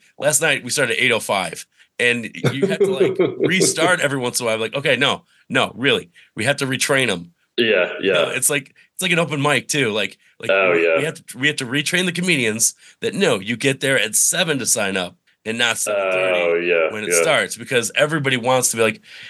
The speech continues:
Speaker 1: "Listen, I know it starts later. I'll just get there later." And
Speaker 2: Yeah.
Speaker 1: eventually it's a domino effect.
Speaker 2: Yeah. Our issue was we also had a hard out for ten, 'cause ours was, when
Speaker 1: Oh,
Speaker 2: we
Speaker 1: yeah.
Speaker 2: started, we tried doing it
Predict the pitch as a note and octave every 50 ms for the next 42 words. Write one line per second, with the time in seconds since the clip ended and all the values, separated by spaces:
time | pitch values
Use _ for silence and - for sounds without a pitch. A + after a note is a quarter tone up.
0 | - _ - C#3+ C#3+ - - C#3+ C#3 C#3 - - E3 E3+ C#3+ C#3 C3 A#2 G#2+ -
1 | - - - A#2 G#2+ G2 F2 F#2 G2+ G#2 G#2 A2 A2 A2+ A#2+ - C#3+ D#3 C3+ A2
2 | F2 - A2+ G#2+ - - G#2 F#2+ F#2 F#2 F#2+ G2 G2 G2 F#2+ F#2 - _ - -
3 | _ _ - - A#2 A#2+ G2+ F2 - - - - A#2 G#2 G2+ - A2 - B2+ A#2+
4 | A#2+ A#2+ G#2+ G2 F#2+ F#2 F2+ E2+ - - - - - - - - _ _ _ _
5 | E2+ F2+ F2 E2 D#2+ - - - - _ _ _ _ _ _ - F#2 G2+ G2+ A2
6 | A#2 A#2+ A#2 - A#2+ A2 G2 F#2+ F#2+ F2+ F2 - - F#2+ F#2+ F2 F2 F2+ - G2
7 | E2+ F2+ F2+ D#2 - - - - F2+ E2+ D#2 D2 D2+ D#2 E2+ F2+ - - - -
8 | F2 E2 - E2+ E2 E2 E2 F2+ E2 F2 F2 F2+ F#2 F2+ F#2+ G2 F2+ E2+ D#2+ D#2+
9 | - - G#2+ G#2+ A2 A2 A2 A2+ A2+ A#2 A#2+ B2 B2+ B2 G#2+ F#2+ G#2 G2 - G#2
10 | F#2+ G2 G2 G2 G#2 G2 F#2+ F2+ F2+ E2+